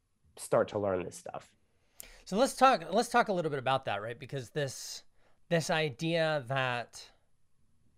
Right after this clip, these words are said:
Speaker 2: it's tough, I guess. It's tough to start to work on your brain, to read the, the self-help books, to go and
Speaker 1: Yeah.
Speaker 2: do the, you know, Awaken the Giant Within, the Tony Robbins, like, rah, rah, you know,
Speaker 1: In the moments
Speaker 2: week-long
Speaker 1: of your
Speaker 2: conference.
Speaker 1: decision, moments of decision, your destiny will be shaped.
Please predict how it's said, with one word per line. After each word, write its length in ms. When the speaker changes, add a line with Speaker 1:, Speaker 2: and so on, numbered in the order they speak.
Speaker 2:
it's 200
tough, 280
I 80
guess. 360
It's 220
tough 320
to 280
start 320
to 80
work 260
on 140
your 100
brain, 300
to 100
read 260
the, 200
the 80
self-help 580
books, 320
to 80
go 300
and 80
Speaker 1:
Yeah. 60
Speaker 2:
do 120
the, 320
you 60
know, 160
Awaken 400
the 80
Giant 320
Within, 320
the 80
Tony 280
Robbins, 480
like, 160
rah, 320
rah, 520
you 160
know, 280
Speaker 1:
In 60
the 80
moments 380
Speaker 2:
week-long 80
Speaker 1:
of 80
your 80
Speaker 2:
conference. 280
Speaker 1:
decision, 480
moments 300
of 140
decision, 400
your 100
destiny 380
will 100
be 140
shaped. 440